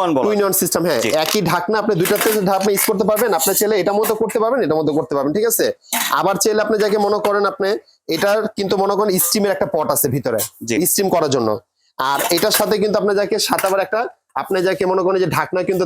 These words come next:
Speaker 2: দেওয়া আছে। এই যে এটার সাথে কিন্তু একটা ঢাকনা কিন্তু দেওয়া আছে। এটা কিন্তু two in one। তার মানে আমাদের সাথে কিন্তু ঠিক এই যে, যে প্যাকেটে যেরকম দেওয়া আছে ঠিক এরকমই থাকবে।
Speaker 1: জি।
Speaker 2: এটা হচ্ছে মিয়াকো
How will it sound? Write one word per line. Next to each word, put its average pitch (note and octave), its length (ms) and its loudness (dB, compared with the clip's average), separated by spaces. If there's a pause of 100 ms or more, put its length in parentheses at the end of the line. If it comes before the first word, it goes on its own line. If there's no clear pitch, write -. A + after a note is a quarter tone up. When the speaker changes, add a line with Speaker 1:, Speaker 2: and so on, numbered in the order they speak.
Speaker 2:
দেওয়া C#3+ 200 2
আছে। - 200 -2 (300)
এই C#3 80 -2
যে C#3 80 2
এটার C#3 180 -2
সাথে D3 180 0
কিন্তু D3+ 180 2
একটা D#3 180 -2
ঢাকনা B2+ 260 0
কিন্তু C#3 200 0
দেওয়া A#2+ 140 2
আছে। B2 140 -2
এটা D3 140 -2
কিন্তু D#3+ 140 -2 (100)
two F3+ 140 -2
in D#3 120 0
one। G#2+ 80 -2 (320)
তার D#3 120 2
মানে F#3 160 2
আমাদের G3 280 0
সাথে G#3 240 0
কিন্তু G3+ 160 0 (100)
ঠিক G#3+ 160 -2
এই F3+ 80 0
যে, D#3 120 2
যে C#3+ 60 0 (100)
প্যাকেটে F3 380 -2
যেরকম F3+ 240 0 (100)
দেওয়া D#3+ 200 2
আছে A3+ 140 0 (380)
ঠিক F#3 160 -6
এরকমই C#3+ 360 0
থাকবে। G2+ 220 -2 (300)
Speaker 1:
জি। A2+ 80 -2 (640)
Speaker 2:
এটা D#3+ 140 -4
হচ্ছে F#3+ 200 0
মিয়াকো F#3 220 0